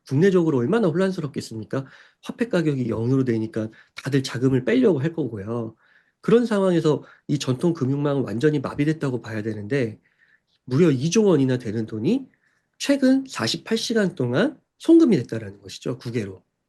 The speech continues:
그러니까 이러한 것들을 봤을 때 만약에 지정학적인 갈등이 전 세계적으로 비춰지게 된다면 엘리트들은 이걸 알고 있을 거예요. 느끼고 있을 거고요.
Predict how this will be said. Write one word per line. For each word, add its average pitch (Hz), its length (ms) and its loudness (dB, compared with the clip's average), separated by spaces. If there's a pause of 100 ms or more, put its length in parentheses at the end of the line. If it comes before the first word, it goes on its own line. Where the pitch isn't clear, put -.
(320)
그러니까 139 180 0
이러한 196 300 4
것들을 160 380 0
봤을 110 400 -8
때 101 260 -12 (380)
만약에 131 320 0
지정학적인 147 680 0
갈등이 123 380 -4
전 110 200 -6
세계적으로 135 560 -2
비춰지게 143 480 -4
된다면 110 600 -4 (340)
엘리트들은 180 640 2
이걸 117 180 -2
알고 110 280 0
있을 - 260 -4
거예요. 90 420 -14 (640)
느끼고 151 400 0
있을 - 240 -4
거고요. 98 420 -12